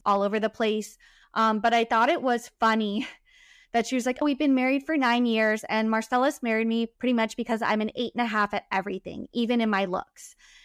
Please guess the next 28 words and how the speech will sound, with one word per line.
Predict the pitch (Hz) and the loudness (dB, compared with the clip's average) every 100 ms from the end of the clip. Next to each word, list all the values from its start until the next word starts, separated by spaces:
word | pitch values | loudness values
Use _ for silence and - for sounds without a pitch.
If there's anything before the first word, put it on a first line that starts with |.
| - | -2
And, | 247 254 | 0 2
like, | 247 240 240 _ _ _ _ _ _ _ - | 2 2 -2 _ _ _ _ _ _ _ 0
that's | 508 - | 0 2
a | 339 | 2
little | 277 330 | 4 4
bit | 277 | 2
of | 262 | 2
a | 240 | 2
red | 233 240 220 | 2 2 0
flag. | 233 233 233 196 185 - | 0 2 4 0 -4 -2
Like, | 220 220 | 0 0
if | 233 220 | 0 -2
your | 247 233 | -2 0
husband | 233 233 254 | 0 0 0
is | 240 240 | 0 -2
like, | 233 | -2
"You're | 240 254 | 0 2
an | 262 | 2
eight | 240 254 | -2 -2
and | 226 | -2
a | 220 | 0
half, | 233 214 226 - | 0 2 2 0
like, | 226 202 202 _ _ _ - | 0 -2 -4 _ _ _ -4
I'm | 220 220 | 0 0
gonna | 226 220 | 2 0
marry | 214 220 220 | 0 2 2
you | 214 | 0
anyway." | 202 214 247 302 339 | -2 -2 2 2 2